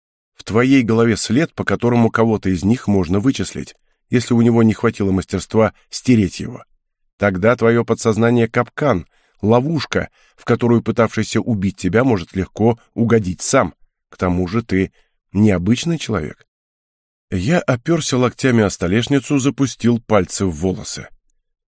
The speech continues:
«Вы уверены, что я тоже Деймос?» «Уверен». «Но как? Что, есть какие-то признаки, по которым определяют создателей кошмаров?»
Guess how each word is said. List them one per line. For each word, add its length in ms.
«Вы 300
уверены, 440
что 180
я 160
тоже 420
Деймос?» 540
«Уверен». 460
«Но 300
как? 380
Что, 260
есть 220
какие-то 400
признаки, 640
по 100
которым 380
определяют 560
создателей 500
кошмаров?» 580